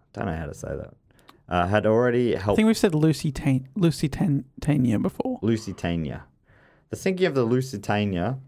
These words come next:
Speaker 1: had already helped turn the tide of public opinion against Germany, though. By early nineteen seventeen, German Navy commanders had convinced Kaiser Wilhelm the second that the U-boats were essential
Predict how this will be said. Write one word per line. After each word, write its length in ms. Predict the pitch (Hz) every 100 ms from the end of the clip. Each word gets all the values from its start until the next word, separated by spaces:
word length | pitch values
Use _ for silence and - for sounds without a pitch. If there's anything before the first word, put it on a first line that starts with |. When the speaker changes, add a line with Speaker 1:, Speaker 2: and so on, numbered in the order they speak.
| - _
Speaker 1:
had 140 | 101
already 380 | 101 101 113 127
helped 260 | 123 113 -
turn 280 | 104 98 95
the 80 |
tide 320 | 90 - 90 87
of 120 | 78
public 340 | 98 92 87
opinion 380 | 73 - 90 87
against 420 | 76 73 82 -
Germany, 400 | - 80 85 82
though. 220 | 76 73 - _ _ _ _ _ _ _ -
By 160 | 110
early 340 | - 113 131 135
nineteen 460 | 123 117 - 117
seventeen, 800 | 104 - 107 98 - 101 127 165 - _ _ -
German 400 | - 123 131 117
Navy 320 | 104 110 117
commanders 720 | 117 110 92 95 92 92 92
had 180 | - 101
convinced 540 | - 101 101 104 - -
Kaiser 640 | - 101 104 104 101 87
Wilhelm 640 | - 95 92 98 95 90 85
the 100 | 87
second 560 | - 92 90 95 139
that 140 | 104 80
the 80 |
U-boats 540 | 87 98 98 92 - -
were 60 |
essential 720 | 92 - 101 104 101 95 90